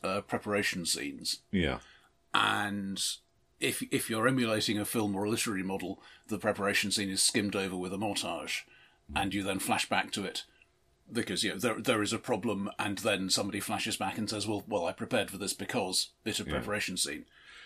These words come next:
Speaker 2: The
Speaker 1: And th-, there,
Speaker 2: leverage, the leverage approach,
Speaker 1: there
Speaker 2: yeah.
Speaker 1: are some modern games that will do this.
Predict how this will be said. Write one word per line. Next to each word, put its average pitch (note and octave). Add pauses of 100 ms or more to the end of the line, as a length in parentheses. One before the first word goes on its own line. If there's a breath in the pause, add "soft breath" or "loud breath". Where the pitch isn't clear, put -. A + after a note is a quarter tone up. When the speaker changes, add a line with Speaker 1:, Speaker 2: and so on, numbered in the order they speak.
(280 loud breath)
Speaker 2:
The C3
Speaker 1:
And A2+
th-, F#2+
there, C3+
Speaker 2:
leverage, -
the F2+
leverage D2+
approach, C#2
Speaker 1:
there A#2+
Speaker 2:
yeah. G2+
Speaker 1:
are G#2
some A2
modern G2+
games F#2
that -
will F#2
do A#2+
this. -